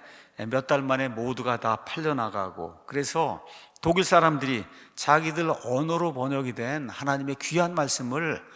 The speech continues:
언어에서 올바른 사본에서 번역이 된 이 귀한 말씀을 처음 접하게 된 거예요. 그 이후에 루터가 여러 히브리 학자들하고 연구하고 이렇게 해서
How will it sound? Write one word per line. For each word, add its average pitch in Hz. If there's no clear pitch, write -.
언어에서 139
올바른 175
사본에서 151
번역이 120
된 131
이 127
귀한 127
말씀을 120
처음 143
접하게 113
된 107
거예요. 101
그 151
이후에 131
루터가 131
여러 123
히브리 160
학자들하고 131
연구하고 113
이렇게 110
해서 107